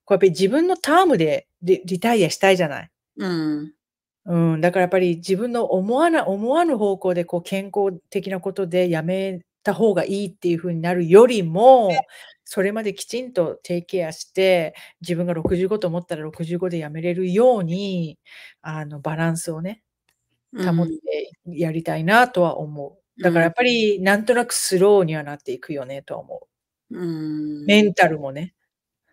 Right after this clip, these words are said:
Speaker 2: なってくね。
Speaker 1: もう、うん、なんでも。もう今日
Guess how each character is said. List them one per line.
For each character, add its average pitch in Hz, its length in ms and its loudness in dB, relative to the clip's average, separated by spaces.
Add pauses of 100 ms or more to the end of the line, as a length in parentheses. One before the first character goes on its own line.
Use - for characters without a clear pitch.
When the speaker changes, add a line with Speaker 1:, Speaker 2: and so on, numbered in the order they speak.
(600)
Speaker 2:
な 165 320 -4
っ - 40 -8
て 160 120 -12 (180)
く 143 60 -16
ね。 180 280 -10 (360)
Speaker 1:
も 170 80 -2
う、 160 120 0
う 160 40 2
ん、 156 60 -2
な 147 120 -4
ん 147 120 -8
で 156 80 -4
も。 143 300 -10 (340)
も 170 100 2
う 170 100 -4
今 190 300 6
日 170 80 -4